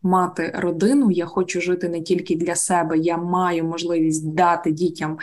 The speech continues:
більше і не обов'язково тільки біологічним, то, мабуть, оце і буде правильне розуміння своїх мотивів, яке не буде породжувати помилкових очікувань від дітей, які можуть ставати,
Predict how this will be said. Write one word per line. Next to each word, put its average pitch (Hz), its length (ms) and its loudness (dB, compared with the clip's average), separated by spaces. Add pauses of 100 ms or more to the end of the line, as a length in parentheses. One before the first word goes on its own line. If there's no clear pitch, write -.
(220)
більше 196 480 4
і 185 120 0
не 185 180 2
обов'язково 180 640 2
тільки 165 320 -2
біологічним, 170 840 -2 (560)
то, 190 420 4
мабуть, 214 300 2
оце 202 260 0
і 190 40 4
буде 196 240 2
правильне 165 880 0
розуміння 175 500 0
своїх 170 380 0
мотивів, 185 480 2
яке 175 320 0
не 180 160 0
буде 190 400 0
породжувати 180 920 -2 (480)
помилкових 196 720 4
очікувань 175 560 -2
від 165 220 -2
дітей, 214 500 2 (220)
які 196 260 4
можуть 202 500 2
ставати, 185 640 -2